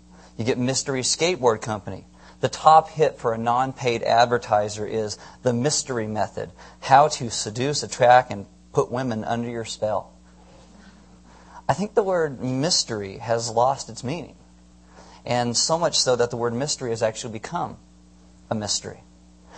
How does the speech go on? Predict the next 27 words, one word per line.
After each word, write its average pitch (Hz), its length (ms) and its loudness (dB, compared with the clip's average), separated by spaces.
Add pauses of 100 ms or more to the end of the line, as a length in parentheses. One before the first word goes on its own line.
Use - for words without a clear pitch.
When 160 120 4
I 196 60 6
say 226 140 -2
the 165 100 -2
mystery 143 260 0
of 117 80 -2
Christmas, - 440 -2
it's, - 300 0
it's 151 160 -2
not 196 120 6
about 185 180 0
picking 156 240 0
up 123 80 -2
women, 117 400 -4 (320)
though 139 120 4
I'm 135 120 2
sure 139 240 0
there's 135 200 -2
some 131 260 -4
dudes 117 320 -4
who 123 80 -8
would 117 100 -4
really 113 360 0
like 110 420 0
that 104 320 2
this 107 320 -4
year. 117 280 0